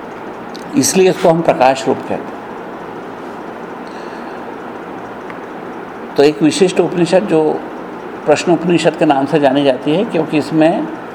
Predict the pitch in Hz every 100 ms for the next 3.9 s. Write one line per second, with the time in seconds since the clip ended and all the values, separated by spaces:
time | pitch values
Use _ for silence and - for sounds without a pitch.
0 | - 170 180 160 - 165 156 151 170 147
1 | 127 - - - - - - - - -
2 | - - - - 143 156 202 - - 165
3 | - 135 - 147 - 123 - 123 110